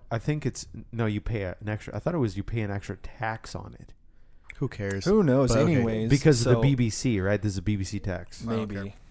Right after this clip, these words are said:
Speaker 3: I don't know.
Speaker 1: So it'd be
Speaker 3: Anyways,
Speaker 1: like
Speaker 3: uh,
Speaker 1: if we had a tax for P B S.
Speaker 3: Uh-huh. Well,
Speaker 2: We do.
Speaker 1: Do we?
Speaker 3: it's public
Speaker 2: Isn't it?
Speaker 3: broadcasting.
Speaker 1: Yeah, but i-, if
Speaker 2: They have
Speaker 1: you,
Speaker 2: allocated
Speaker 1: you,
Speaker 2: money of taxpayer
Speaker 1: no,
Speaker 2: money?
Speaker 1: like,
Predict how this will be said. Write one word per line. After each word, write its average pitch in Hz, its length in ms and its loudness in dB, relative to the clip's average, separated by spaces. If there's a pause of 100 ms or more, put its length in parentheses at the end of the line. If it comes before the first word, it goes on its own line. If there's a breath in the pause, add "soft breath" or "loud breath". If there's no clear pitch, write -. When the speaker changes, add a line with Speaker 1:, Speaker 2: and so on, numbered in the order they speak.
(120)
Speaker 3:
I 117 60 -4 (100)
don't 101 120 -6
know. 95 180 -10 (320 soft breath)
Speaker 1:
So 143 60 -6
it'd 135 120 2
be 135 60 8
Speaker 3:
Anyways, 120 140 6
Speaker 1:
like 123 200 4
Speaker 3:
uh, 120 80 2
Speaker 1:
if 107 40 -2
we 127 100 4
had 113 120 4
a 110 40 2
tax 120 340 -2
for 104 80 -2
P - 220 -6
B 98 160 -2
S. - 360 -10 (220)
Speaker 3:
Uh-huh. 110 380 -4 (580 soft breath)
Well, 101 540 -6
Speaker 2:
We 110 160 -4
do. 98 280 -6 (1080)
Speaker 1:
Do 139 200 8
we? 269 120 8 (220)
Speaker 3:
it's - 100 -18 (220 loud breath)
public 107 300 -4
Speaker 2:
Isn't 107 160 -8
it? 139 120 -8
Speaker 3:
broadcasting. - 800 -14 (220)
Speaker 1:
Yeah, 117 160 2
but 101 140 0 (300)
i-, 156 80 -12 (120)
if - 300 -4 (580)
Speaker 2:
They 123 80 0
have 110 80 -2
Speaker 1:
you, 113 60 0
Speaker 2:
allocated 113 400 -2
Speaker 1:
you, 107 40 -2
Speaker 2:
money 113 220 -2
of 107 100 -6
taxpayer 113 340 -6
Speaker 1:
no, 139 100 8
Speaker 2:
money? 123 200 6
Speaker 1:
like, 104 80 -10